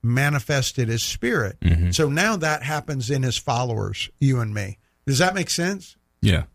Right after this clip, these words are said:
Speaker 2: Yeah, it does. I, I do have a question, though. Um, you know, when it says the veil was torn, uh, after Jesus died,
Speaker 1: Uh-huh.
Speaker 2: uh, did the spirit leave the, uh, temple at that point? Um, or,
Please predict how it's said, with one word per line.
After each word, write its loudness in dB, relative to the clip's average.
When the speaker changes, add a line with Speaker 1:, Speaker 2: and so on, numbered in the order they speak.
Speaker 2:
Yeah, -2
it -2
does. 2
I, -6
I -2
do 2
have 4
a -16
question, 0
though. 2
Um, 4
you 4
know, 6
when 4
it 2
says 0
the 0
veil 2
was 0
torn, 0
uh, 2
after -4
Jesus -4
died, 2
Speaker 1:
Uh-huh. -8
Speaker 2:
uh, 4
did 2
the 2
spirit 0
leave 2
the, 2
uh, 2
temple 0
at 0
that 0
point? 0
Um, 2
or, 0